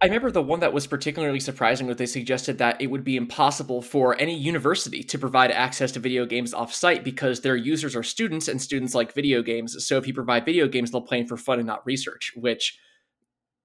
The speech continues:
is absurd, but, like, that's the direction they were going. Or, like, if a public library had a game, they would just make a virtual arcade as opposed to,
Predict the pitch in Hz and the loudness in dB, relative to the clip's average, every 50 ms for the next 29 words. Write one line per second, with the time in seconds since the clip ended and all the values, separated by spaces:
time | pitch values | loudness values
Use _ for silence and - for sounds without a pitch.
0 | _ _ _ _ _ _ _ _ - 139 127 120 - - 196 175 135 120 127 - | _ _ _ _ _ _ _ _ -6 -4 -4 -4 0 4 6 6 6 4 0 -6
1 | - - - 131 120 117 113 - 123 120 120 - - 127 117 120 - - - 139 | -10 -2 2 4 4 4 4 2 0 0 0 2 2 2 2 2 -2 -2 0 0
2 | 131 120 123 131 135 131 131 - 135 127 120 123 139 165 160 156 143 135 123 131 | 0 0 2 2 2 2 2 2 0 0 0 0 4 6 8 8 8 6 4 2
3 | 131 123 127 123 123 - 147 135 147 139 - - 180 - - 135 123 131 131 131 | 0 2 2 2 2 0 0 0 0 0 0 -2 -2 -2 -2 0 4 4 4 6
4 | 131 135 131 123 123 131 120 120 120 123 120 120 120 120 131 127 127 127 131 139 | 6 4 2 2 2 2 2 2 0 0 0 0 0 2 2 2 2 2 0 -2
5 | 135 - 123 123 127 135 127 - - 123 - - 120 120 110 107 - - - 180 | -2 0 0 0 0 0 -2 -2 -2 -2 -2 -2 -2 0 -2 -2 -4 -2 0 2
6 | 165 113 107 - - 131 131 135 135 - 131 117 117 117 - - 131 117 110 113 | 2 2 0 -2 -2 -2 -2 -4 -2 -2 -2 -2 -2 -2 -2 0 0 0 0 -2